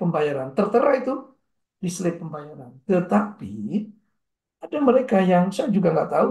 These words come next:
tadi sudah diwanti-wanti oleh narasumber sebelumnya, janganlah mendekati penutupan untuk membayar. Resikonya ya kan, bisa-bisa udah nggak bisa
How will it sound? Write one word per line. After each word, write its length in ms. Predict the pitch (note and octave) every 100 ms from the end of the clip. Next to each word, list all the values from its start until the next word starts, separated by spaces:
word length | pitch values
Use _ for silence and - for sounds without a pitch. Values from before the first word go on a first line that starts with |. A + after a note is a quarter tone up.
| G#3
tadi 120 | A3+
sudah 160 | F3 E3+
diwanti-wanti 1040 | E3 D#3 D#3 D3 C3+ C3+ - F#3+ C#4+ - - _ _ _ -
oleh 160 | D3+ C#3+
narasumber 480 | C#3+ - C#3+ D3
sebelumnya, 560 | C#3+ C3 C3+ D3+ F3 F#3+
janganlah 480 | G3+ A3+ B3+ - D#4
mendekati 560 | A#3+ G#3 F3+ F3+ F3+
penutupan 800 | - E3+ E3 E3 D3+ - D3+ C3
untuk 240 | C#3 C3+ -
membayar. 560 | C3 A2 G2+ G2 F#2+ _ _ _ _ _ _ _ _ _
Resikonya 640 | - - - - D#3+ G#3 A#3+
ya 120 | F3
kan, 140 | A3 G4+ - _ _ _ _ _
bisa-bisa 480 | G#3 A#3 A3+ - G#4+
udah 120 | A#3+ F3
nggak 140 | -
bisa 100 | -